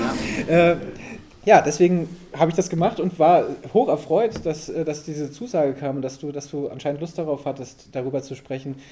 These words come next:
Speaker 2: weil es, glaub ich, wirklich auch viel zu besprechen gibt. Und es ist, glaub ich, eine ganz spannende Zeit. Und natürlich bist du auch vor allen Dingen als Filmregisseur in Deutschland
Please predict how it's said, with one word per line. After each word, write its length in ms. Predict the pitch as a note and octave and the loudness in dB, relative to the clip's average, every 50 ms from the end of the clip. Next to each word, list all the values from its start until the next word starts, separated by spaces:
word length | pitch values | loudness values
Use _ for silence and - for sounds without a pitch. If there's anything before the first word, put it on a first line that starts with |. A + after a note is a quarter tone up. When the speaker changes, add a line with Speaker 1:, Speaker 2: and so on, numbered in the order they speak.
| - - - - - _ _ | -20 -20 -20 -20 -20 _ _
Speaker 2:
weil 120 | A#2+ B2+ C#3+ | -2 -2 -2
es, 120 | D#3 D#3+ | -2 0
glaub 180 | - D#3 D3+ D3+ | 0 0 0 0
ich, 260 | D#3+ - - - A#2+ | -4 -8 -12 -14 -14
wirklich 260 | C#3+ D#3+ F3 F3 - | -12 -10 -8 -8 -8
auch 100 | C3 - | -8 -8
viel 360 | - - - F3+ F3+ F3+ F3+ F3+ - - - _ | -10 -6 0 2 2 2 0 -2 -10 -20 -20 _
zu 120 | - - D#3+ | -16 -12 -12
besprechen 480 | D#3+ D#3+ - - D#3+ D3+ D3+ E3 D3+ | -12 -12 -6 -6 -6 -4 -4 -6 -8
gibt. 240 | C#3+ F#3 A3 - - | -8 -8 -10 -10 -10
Und 160 | C3+ C3+ C#3 | -10 -8 -8
es 240 | B2 A#2 B2+ - - | -10 -12 -14 -16 -14
ist, 140 | D#3 C3+ - | -14 -8 -4
glaub 120 | D3 C#3+ | -4 -4
ich, 60 | D3 | -4
eine 80 | D#3+ D#3+ | -4 -6
ganz 160 | D#3 D3+ E3 | -6 -6 -6
spannende 360 | - - D#3+ D3+ D#3+ D#3+ D3+ | -6 -6 -6 -4 -4 -6 -8
Zeit. 400 | D3+ - - D3 D3 F3 - - - - - - - - - - - - - - | -8 -8 -6 -6 -4 -6 -6 -10 -18 -20 -20 -20 -20 -20 -20 -20 -20 -20 -10 -6
Und 120 | D#3+ E3 | -2 2
natürlich 720 | E3 D#3 D#3 - F#3 G3 G3 G3 F#3+ F#3 F#3 - - - - - - - _ _ _ _ _ _ _ _ _ _ _ _ | 2 2 2 4 2 4 6 6 4 4 2 -6 -16 -20 -20 -20 -20 -20 _ _ _ _ _ _ _ _ _ _ _ _
bist 200 | - F#3+ F#3 - | 0 0 0 0
du 120 | F3+ F3 - | 0 -2 0
auch 180 | - D#3+ E3 | 0 0 -2
vor 160 | - - D3 C3+ | -2 -2 0 0
allen 120 | D#3+ D#3+ | 0 0
Dingen 120 | E3+ E3 | -2 -2
als 180 | C#3 C#3 C#3 - | -4 -6 -8 -4
Filmregisseur 680 | - E3+ F3+ G3+ F#3+ D#3 C#3+ D3 C3+ - - C#3+ C3+ A#2+ | -2 0 0 2 0 0 -2 -2 -4 -4 -4 -4 -4 -2
in 80 | B2+ B2+ | -2 -2
Deutschland 560 | B2+ B2+ B2+ - C#3+ B2+ C3 B2+ - - | -4 -4 -4 -6 -8 -10 -10 -12 -14 -20